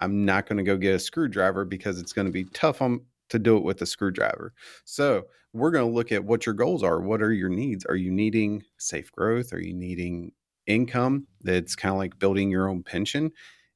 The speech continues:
If so, we might look at some of these types of fixed indexed annuities.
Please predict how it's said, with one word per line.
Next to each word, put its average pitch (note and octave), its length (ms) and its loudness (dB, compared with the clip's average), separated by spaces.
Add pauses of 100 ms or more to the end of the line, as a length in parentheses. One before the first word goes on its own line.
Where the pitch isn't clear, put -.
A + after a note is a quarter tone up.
(120)
If C3+ 220 4
so, A#2+ 400 0
we A#2 200 0
might G2+ 360 0
look C#3+ 300 -2
at F#3 80 0
some G2 260 0
of F2+ 60 2
these F2+ 200 0
types F2+ 340 0
of F#2 240 0
fixed - 300 -4
indexed E2+ 360 0
annuities. - 540 -6